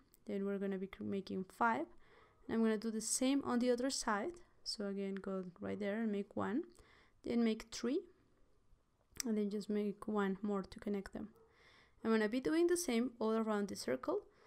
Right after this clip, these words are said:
So repeat that again, make one, then again three, and do the same on the other side. So one and three, and then just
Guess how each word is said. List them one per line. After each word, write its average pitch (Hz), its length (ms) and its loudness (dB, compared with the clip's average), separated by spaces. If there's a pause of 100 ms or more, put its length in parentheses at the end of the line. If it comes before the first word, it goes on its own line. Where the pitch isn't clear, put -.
(180)
So - 200 -4
repeat 202 380 -2
that 233 120 0
again, 226 380 0
make 226 260 -4
one, 226 320 2 (560)
then 202 160 -4
again 190 340 -2
three, 285 360 -2 (1400)
and 208 100 0
do 214 140 2
the 269 80 2
same 226 320 4
on 226 100 6
the 247 120 4
other 226 200 -2
side. 220 520 -4 (1400)
So - 240 -6
one 202 340 0
and 190 140 -4
three, 320 260 0 (720)
and 202 120 -2
then 190 120 0
just 190 380 -6